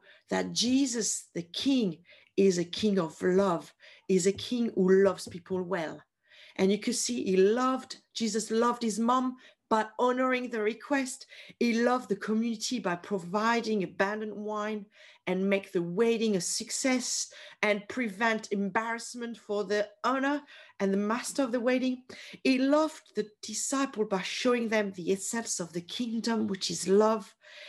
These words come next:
And he loved them by demonstrating his power so they would believe, they would have faith. He provoked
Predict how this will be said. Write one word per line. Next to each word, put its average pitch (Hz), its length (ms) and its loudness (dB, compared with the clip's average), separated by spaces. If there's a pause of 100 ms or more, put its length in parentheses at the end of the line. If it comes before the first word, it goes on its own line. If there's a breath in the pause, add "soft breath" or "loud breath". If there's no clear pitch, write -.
(480 loud breath)
And 202 220 2
he 202 120 6
loved 208 380 6
them 202 180 2
by 175 160 -4
demonstrating 185 1040 0
his 165 260 -2 (140)
power 190 440 2 (340 loud breath)
so 196 600 2
they 208 500 0
would 190 440 0 (200)
believe, 175 680 0 (420 loud breath)
they 196 320 2
would 180 220 0
have 175 160 -6
faith. - 680 -8
He 233 180 2
provoked 208 640 2